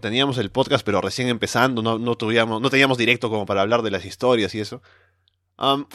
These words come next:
en ese momento yo decía, o sea, el error, en, eh, primero, me parece que fue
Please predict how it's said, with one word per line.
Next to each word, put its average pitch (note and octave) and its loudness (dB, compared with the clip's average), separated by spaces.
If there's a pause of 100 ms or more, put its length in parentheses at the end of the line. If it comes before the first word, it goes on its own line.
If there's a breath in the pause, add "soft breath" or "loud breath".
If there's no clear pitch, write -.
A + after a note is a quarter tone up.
(1300)
en F3 0
ese B3 2
momento A3 4
yo G3+ 6
decía, G3 2
o - -4
sea, F#3 8
el D#3 6
error, A3+ 6
en, D#3 -2
eh, A#2 -6 (280)
primero, E3 2
me C#3+ 0
parece D3 2
que C#3 -2
fue D#3+ -2